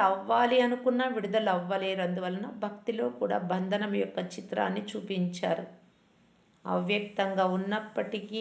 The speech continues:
ప్రాక్టికల్గా ప్రేమ యొక్క బంధనంలో బంధింపబడాల్సి వస్తుంది. వ్యక్తం నుండి విడిపించుకున్నారు, అయినా కూడా విడుదల అవ్వలేకపోయారు. ఈ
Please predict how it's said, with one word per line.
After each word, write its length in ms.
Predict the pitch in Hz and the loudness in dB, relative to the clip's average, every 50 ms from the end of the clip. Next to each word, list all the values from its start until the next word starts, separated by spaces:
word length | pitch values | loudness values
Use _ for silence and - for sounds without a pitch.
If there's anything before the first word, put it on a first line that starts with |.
| 220 220 | -6 -6
ప్రాక్టికల్గా 880 | - - 202 185 185 185 - - - 220 - - 185 185 185 185 214 220 - | -4 0 0 0 0 0 -4 -8 -10 -6 -2 -2 -2 0 0 0 0 -2 -2
ప్రేమ 340 | - - 190 190 190 196 196 196 | -4 -2 -2 0 -2 -2 -2 -2
యొక్క 320 | 190 190 185 190 - - 180 165 | -4 -4 -4 -4 -4 -4 -2 0
బంధనంలో 640 | 175 180 180 185 190 196 190 185 180 180 196 208 - 190 | 0 0 0 0 0 0 0 0 0 0 0 0 0 0
బంధింపబడాల్సి 1120 | 180 175 175 175 180 175 196 196 - - 208 196 180 180 175 175 180 180 180 - - - 226 | 2 0 2 2 0 0 -2 -2 -2 -2 -2 0 0 2 2 2 2 2 0 -4 -6 -2 0
వస్తుంది. 640 | 185 175 175 175 - - - 196 175 170 170 175 180 180 - - - - - - - - - - - - - _ _ _ - | 0 2 0 -2 -6 -8 -6 -6 -4 -4 -4 -6 -6 -8 -10 -14 -18 -20 -20 -20 -20 -20 -20 -20 -20 -20 -20 _ _ _ -12
వ్యక్తం 520 | - 180 175 185 185 180 - - 254 262 262 269 | -6 0 0 0 0 0 0 0 2 4 4 4
నుండి 220 | 262 269 262 262 277 | 4 4 4 4 4
విడిపించుకున్నారు, 960 | 247 247 240 240 - 247 233 233 - - - - 185 196 190 185 175 175 175 180 - - _ _ _ _ _ _ _ - | 2 2 0 0 0 -2 -4 -4 -6 -8 -6 -6 -4 -2 -2 -2 -2 -2 -4 -6 -12 -16 _ _ _ _ _ _ _ -6
అయినా 300 | - 202 220 240 240 262 262 | 0 2 4 4 4 4 2
కూడా 260 | 262 269 262 262 269 262 | 4 2 4 4 4 4
విడుదల 400 | 220 220 208 190 196 226 214 202 | 2 2 0 2 4 4 4 4
అవ్వలేకపోయారు. 1080 | 180 180 175 180 202 202 202 208 214 214 214 240 226 - - 185 180 180 180 180 180 190 190 | 4 4 2 2 2 2 2 2 0 0 -2 -4 -4 -2 -2 0 2 2 2 2 2 0 -2
ఈ 100 | 202 | -4